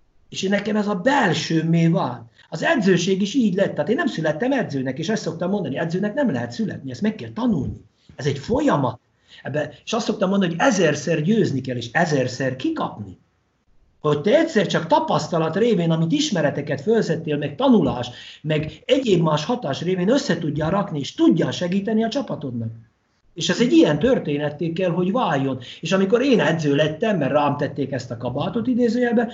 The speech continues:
akkor én azt éreztem, hogy Tibi, ez felelősség. Ez nem úgy van, hogy te most edzős, és még ráadásul bajnok lettem, mindjárt az elején mondhattam volna, hogy jó, de nagyon jó vagyok. A sisinyó. Nem Mourinho, a Sisi. Tehát nem, szó sincs róla.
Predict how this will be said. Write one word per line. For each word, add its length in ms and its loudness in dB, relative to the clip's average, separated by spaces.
akkor 300 0
én 80 6
azt 220 2
éreztem, 340 -4
hogy 120 -4
Tibi, 260 2
ez 140 -8
felelősség. 760 -8
Ez 100 -6
nem 200 8
úgy 180 4
van, 180 2
hogy 160 0
te 120 0
most 240 -2
edzős, 360 2
és 180 -2
még 120 4
ráadásul 380 4
bajnok 340 4
lettem, 340 0
mindjárt 300 6
az 60 4
elején 240 4
mondhattam 420 2
volna, 160 0
hogy 80 4
jó, 140 8
de 120 4
nagyon 280 2
jó 160 2
vagyok. 260 -8
A 100 -12
sisinyó. 640 -4
Nem 200 -6
Mourinho, 440 2
a 40 -6
Sisi. 340 -8
Tehát 180 0
nem, 420 2
szó 200 0
sincs 260 0
róla. 300 2